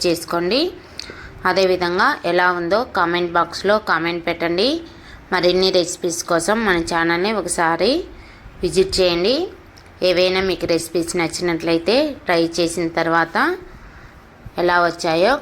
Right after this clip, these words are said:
కామెంట్ బాక్స్లో కామెంట్ పెట్టండి. ఈ రెసిపీ మీకు నచ్చినట్లయితే మీ ఫ్యామిలీ మెంబర్స్కి,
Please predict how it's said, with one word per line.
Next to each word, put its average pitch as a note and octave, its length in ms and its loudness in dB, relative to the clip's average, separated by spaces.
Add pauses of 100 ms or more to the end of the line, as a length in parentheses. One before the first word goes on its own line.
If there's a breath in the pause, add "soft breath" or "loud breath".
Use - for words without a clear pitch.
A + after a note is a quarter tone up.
కామెంట్ F3 380 0
బాక్స్లో F#3 360 0 (140)
కామెంట్ E3+ 340 0
పెట్టండి. E3+ 400 0 (340)
ఈ - 20 2 (100)
రెసిపీ F3 400 0
మీకు D#3+ 220 -2
నచ్చినట్లయితే E3 720 -2 (120)
మీ G3+ 100 0 (100)
ఫ్యామిలీ E3+ 440 2
మెంబర్స్కి, E3 500 0